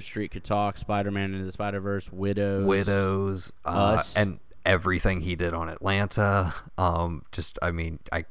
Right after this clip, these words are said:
Speaker 2: you can go on and on and on, but yeah. Anyways.
Speaker 1: He's gonna be in Joker.
Speaker 2: He is gonna be in Joker. Uh,
Speaker 1: He was in, yeah. He's not in Us. I'm sorry, I misspoke.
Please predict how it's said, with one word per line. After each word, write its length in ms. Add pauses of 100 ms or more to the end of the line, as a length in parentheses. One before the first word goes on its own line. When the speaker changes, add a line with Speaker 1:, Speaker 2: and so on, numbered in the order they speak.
(120)
Speaker 2:
you 160
can 200
go 200
on 540
and 180
on 320
and 160
on, 280 (100)
but 180 (260)
yeah. 180 (1300)
Anyways. 320
Speaker 1:
He's 60
gonna 140
be 120
in 120
Joker. 640 (680)
Speaker 2:
He 160
is 140
gonna 180
be 120
in 100
Joker. 500 (280)
Uh, 340
Speaker 1:
He 140
was 100
in, 140
yeah. 280 (480)
He's 200
not 180
in 80
Us. 240
I'm 80
sorry, 240
I 40
misspoke. 380